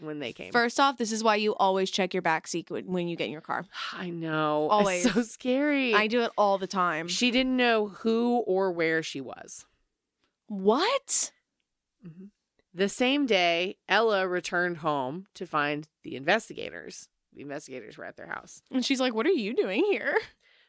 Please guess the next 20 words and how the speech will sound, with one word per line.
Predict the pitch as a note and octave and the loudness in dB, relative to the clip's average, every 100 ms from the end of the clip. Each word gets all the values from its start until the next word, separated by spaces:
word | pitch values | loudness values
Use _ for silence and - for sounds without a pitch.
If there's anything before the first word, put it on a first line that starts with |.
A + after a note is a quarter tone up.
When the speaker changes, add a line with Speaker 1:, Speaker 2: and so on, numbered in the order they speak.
| - | -6
Speaker 1:
The | G3 | -2
following | B3+ C#4+ F4 C#4+ G#3+ | 4 4 4 0 2
day, | F#3+ E3+ E3+ F#3 - | 2 4 2 -2 -8
Mitchell | E3 F#3+ C4+ - G#3 E3+ | -6 2 2 4 0 2
returned | D#3+ - D#3 C#3 C#3 | -2 -2 -4 -4 -6
home | D3+ A1+ - - _ _ - | -10 -10 -14 -20 _ _ -2
by | F#3+ | 0
taking | - E3 E3+ E3 | 2 -2 -2 -10
the | D#3 | -8
train. | - G3 F3 - - _ _ _ _ - | -6 -2 -2 -4 -18 _ _ _ _ -4
Mark | F#3 G#3+ B3+ - | 2 2 2 -2
and | G3+ | -2
Jacoba | F#3 F3 A#3+ B3 G3+ F3+ F#3 F3 | -2 0 0 2 2 0 0 -2
drove | G3 F#3 F3+ | 0 0 0
south | - F#3 F3+ F#3 - | 0 2 2 -2 -4
to | F#3+ | -4
a | |
place | E3+ F3+ F3 | 0 -2 0
called | F#3+ F3 | -2 -2
Wangaratta, | E3 D#3+ D#3+ D3+ D3 F#3 D#4 | -2 -2 -2 0 0 0 -4